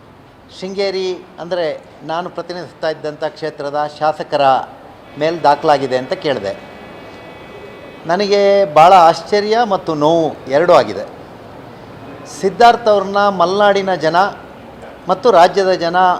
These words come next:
ಒಂದು ರೀತಿ ಬಡವರ ಬಂಧು, ಬಡವರಿಗೆ ದೇವ್ರ ಸ್ವರೂಪ ಇದ್ದಾರೆ. ಭಾಳಷ್ಟು ಜನ ಮಲೆನಾಡಿನ ಮಕ್ಕಳಿಗೆ ಕೆಲಸ ಕೊಟ್ಟವರು ಅಂತ ಹೇಳುವಂಥದ್ದು ಸಿದ್ಧಾರ್ಥ್ ಅವರ ಬಗ್ಗೆ ಒಂದು ಅಭಿಪ್ರಾಯ ಇತ್ತು. ಅಂಥ ಸಿದ್ಧಾರ್ಥ್ ಅವರ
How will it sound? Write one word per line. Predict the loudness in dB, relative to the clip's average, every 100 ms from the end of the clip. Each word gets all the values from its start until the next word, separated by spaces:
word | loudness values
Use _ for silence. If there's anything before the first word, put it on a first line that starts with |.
| -6
ಒಂದು | -8 -4 -4
ರೀತಿ | -4 -4 -4 -4 -10 -18 -20 -20 -20 -20 -20 -20 -20 -20 -4
ಬಡವರ | 4 6 8 6
ಬಂಧು, | 4 0 2 2 0 -4 -16 -18 -18 -18 -18 -18 -18 -10 0
ಬಡವರಿಗೆ | 4 6 4 2 2
ದೇವ್ರ | 2 2
ಸ್ವರೂಪ | 2 2 2 2
ಇದ್ದಾರೆ. | 2 2 4 4 0 -4 -18 -4
ಭಾಳಷ್ಟು | 2 4 4 0 -8
ಜನ | -4 0 -2 -4 -16 -14 -8
ಮಲೆನಾಡಿನ | -2 0 0 0
ಮಕ್ಕಳಿಗೆ | -4 -4 -6 -6 -4
ಕೆಲಸ | -4 -2
ಕೊಟ್ಟವರು | -4 -4 -4 0 0 0
ಅಂತ | -2
ಹೇಳುವಂಥದ್ದು | -2 -2 -2 -2 -2 0 2 2 0 -8 -16 -18 -12
ಸಿದ್ಧಾರ್ಥ್ | -8 4 4 4 2
ಅವರ | 2
ಬಗ್ಗೆ | 2 0 0
ಒಂದು | 0 2
ಅಭಿಪ್ರಾಯ | 0 -2 0 2 2
ಇತ್ತು. | -2 -12 -16 -18 -18 -20 -20 -20 -18 -18 -18 -20 -18 -18 -18 -16 -6 0
ಅಂಥ | 0 2 6 6 4
ಸಿದ್ಧಾರ್ಥ್ | -2 4 4 4 4
ಅವರ | 6